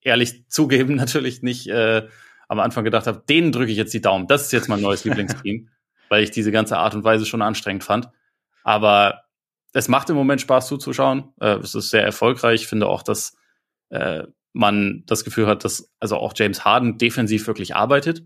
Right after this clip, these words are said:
Speaker 1: Sieht man auch nicht aller Tage, aber der, der
Speaker 2: Ja.
Speaker 1: hat viele Deflections, der ist echt aktiv.
Speaker 2: Mega viel. Gefühlt bei jeder dritten Possession irgendwie. Also jetzt
Speaker 1: Ja.
Speaker 2: übertrieben natürlich, aber immer wieder die Hände am Ball oder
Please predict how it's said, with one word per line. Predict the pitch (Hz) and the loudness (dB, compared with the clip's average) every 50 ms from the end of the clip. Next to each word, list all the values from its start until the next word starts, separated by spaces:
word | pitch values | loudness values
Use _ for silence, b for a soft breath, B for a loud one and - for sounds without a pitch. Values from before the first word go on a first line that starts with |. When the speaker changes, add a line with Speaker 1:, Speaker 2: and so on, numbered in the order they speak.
| _ - | _ -12
Speaker 1:
Sieht | - - - | -12 -6 -6
man | - - | -4 -2
auch | - 120 117 | -2 -2 -2
nicht | 131 117 123 | -2 0 0
aller | 127 131 127 | 0 0 0
Tage, | 123 - 123 135 135 127 | 0 2 0 2 2 0
aber | 104 98 92 | -4 -4 -4
der, | 101 95 104 101 | 0 0 0 0
der | - - 101 98 | 0 0 0 2
Speaker 2:
Ja. | 98 | 2
Speaker 1:
hat | 120 | 0
viele | 151 170 180 | 0 0 0
Deflections, | 151 143 135 - 139 143 143 - - 151 123 - | 0 0 0 2 0 0 0 -4 -8 -8 -8 -2
der | - 110 | -2 -2
ist | 107 - | 0 0
echt | - 120 - | -4 -4 -2
aktiv. | 113 110 - - - 143 156 107 | -4 -6 -4 -6 -6 -4 0 2
Speaker 2:
Mega | 160 262 294 - - | 2 4 4 4 2
viel. | - - 101 87 82 - - _ _ _ | 0 -2 -2 -2 -2 -4 -12 _ _ _
Gefühlt | 120 101 - - 180 175 | -10 -10 -2 -2 0 2
bei | 143 120 | 4 4
jeder | 143 160 147 | 6 4 4
dritten | - 151 - 131 | 4 2 -4 -4
Possession | - - - - 160 165 - 110 80 | -4 -4 0 0 0 0 0 -6 -6
irgendwie. | 92 92 90 95 | -6 -8 -6 -4
Also | 101 98 90 | -4 -4 -4
jetzt | 90 87 - | -4 0 2
Speaker 1:
Ja. | 127 160 | 2 2
Speaker 2:
übertrieben | 160 - - 170 139 | 2 0 0 0 0
natürlich, | 104 87 - - 87 82 - 90 | 0 -2 -4 -6 -8 -8 -8 -2
aber | 90 92 92 92 - - _ - _ _ _ | 0 2 2 2 0 -6 _ -20 _ _ _
immer | _ 147 165 180 156 | _ 2 2 4 4
wieder | 165 160 | 4 4
die | 147 139 143 | 4 4 2
Hände | 156 139 110 | 2 2 0
am | 101 | 2
Ball | 98 98 95 92 87 | 2 2 2 2 0
oder | - 98 98 95 92 87 - - - | -2 -2 -2 -2 -2 -2 -4 -8 -16